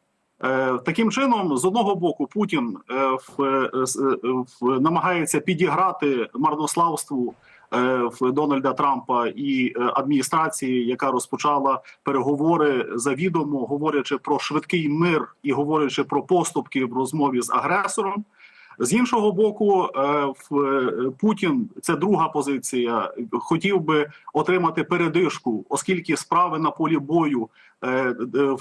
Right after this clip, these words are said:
в Росії далекі від, е, райдужних, і Росія зазнає значних військових, людських та інших втрат. А, е, третя річ,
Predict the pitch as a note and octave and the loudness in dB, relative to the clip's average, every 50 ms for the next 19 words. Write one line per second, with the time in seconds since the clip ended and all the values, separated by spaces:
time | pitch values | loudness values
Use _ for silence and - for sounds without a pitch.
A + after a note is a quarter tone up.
0 | - - C3+ C#3 C#3+ C3+ C3 C3+ D#3 D3 - F#3+ F#3 F3 D#3+ D3 C3+ C3+ D3+ D3 | -4 -2 0 2 2 2 2 0 0 -2 -2 -2 -2 0 0 0 0 0 2 2
1 | D#3+ F3+ F3+ E3+ - - D3+ C#3+ C3 C3 D#3 D#3+ D#3 C#3+ - _ - C#3 C3+ C3 | 2 0 -2 -4 -4 -4 -4 -4 -4 -6 -4 -4 -4 -4 -4 _ 0 0 2 2
2 | C3 C3 A2 - C3 C#3+ D3+ D3 C#3+ C3+ C#3 C3+ B2+ D#3+ F3+ G3+ G3+ - - - | 2 0 0 0 0 0 2 2 0 0 0 -2 0 -2 -4 -4 -4 -8 -12 -10
3 | - D#3 D#3 D#3+ D#3+ D3+ D3 - - B2+ C3 C3 C#3+ - - F3+ E3+ D#3 D3 C3+ | -6 -2 0 2 2 2 2 0 0 0 0 0 -2 -2 0 0 2 2 2 0
4 | D3 C#3+ - D3 C#3+ D3+ D3+ E3 D#3 D3+ C#3+ A#2+ - D#3+ E3 - - - F3+ F#3 | 0 0 0 0 0 0 2 2 2 2 0 0 0 0 -2 -2 0 0 2 2
5 | E3+ F3 - - - C3 C#3 - - - E3+ F3+ F3+ D#3+ D3+ C#3 - - D3 D3 | 2 0 -2 -4 -6 -4 -4 -4 0 2 2 2 4 2 0 -2 -2 -2 -2 0
6 | C#3+ C3+ - - - F3 E3 C#3+ - - - - - _ - D3 D#3 D#3+ D#3 D3 | 0 0 -2 -2 0 0 0 -2 -4 -10 -16 -20 -20 _ -2 -2 0 0 0 -2
7 | - - C3 A#2+ - - D3+ D#3 F3 G#3 G#3 - _ _ _ _ _ _ - - | -2 -4 -4 -4 -4 0 2 2 2 0 -2 -8 _ _ _ _ _ _ -20 -20
8 | - - - - D#3+ D#3 D#3 D#3+ D3+ - - C#3+ D3 D#3 D3+ - A3 C4 C#4+ - | -12 -4 -2 0 2 2 2 2 0 -2 -2 -2 -2 -2 -2 0 -2 -2 0 0
9 | B3 G#3+ F#3 F3+ D3 B2 - - - | 0 -2 0 -2 -4 -4 -6 -8 -8